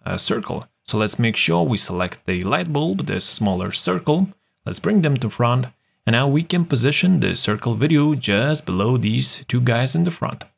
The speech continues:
That's awesome. And now we can copy this video and place it in the rest of the slides. So let's just copy the video. Let's make sure that we delete this overlay and paste in the video. And as always, let's make sure that we bring those icons and those smaller pink circles to front.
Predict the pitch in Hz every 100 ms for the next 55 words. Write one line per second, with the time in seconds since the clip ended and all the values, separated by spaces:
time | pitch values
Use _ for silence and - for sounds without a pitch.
0 | _ _ 98 104 147 - 76 - - _
1 | _ - 120 180 202 185 165 156 156 151
2 | 131 135 - 123 147 143 147 - 170 196
3 | 143 123 135 123 139 135 135 139 135 120
4 | 104 120 - 101 104 104 - 90 76 -
5 | - 98 95 98 - 90 90 - 127 -
6 | 170 202 185 180 170 - _ _ 220 -
7 | 143 131 - - 135 127 127 110 - 127
8 | 120 101 101 113 117 - 92 90 - -
9 | 165 147 156 151 - - 170 - 135 127
10 | - 131 120 104 131 160 160 - 202 156
11 | 113 110 120 131 - - - - 113 110
12 | - 123 123 120 98 - 127 117 120 127
13 | 110 127 123 - 123 131 143 151 - -
14 | 90 - - - 190 135 127 131 123 -
15 | 110 123 175 170 175 - -